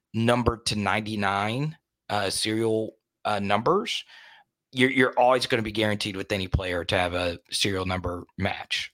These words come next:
right? Um, so plates and patches, serial number match, it always looks good, but that's true for any serial number match. So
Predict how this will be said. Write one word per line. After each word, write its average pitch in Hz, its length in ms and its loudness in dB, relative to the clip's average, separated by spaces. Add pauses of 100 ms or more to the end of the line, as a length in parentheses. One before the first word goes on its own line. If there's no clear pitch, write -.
(140)
right? 90 320 -2 (500)
Um, 104 680 2 (280)
so 123 360 4 (840)
plates 143 260 2
and 131 120 0
patches, 123 380 2
serial 113 260 0
number 101 220 -2
match, 101 260 0
it 95 80 -4
always 95 240 -4
looks - 180 -6
good, 131 300 6
but 98 280 4 (460)
that's - 360 4 (160)
true 110 220 4
for 101 160 2
any 90 260 2 (140)
serial - 360 2 (240)
number 92 360 0 (680)
match. - 520 0 (120)
So 92 320 2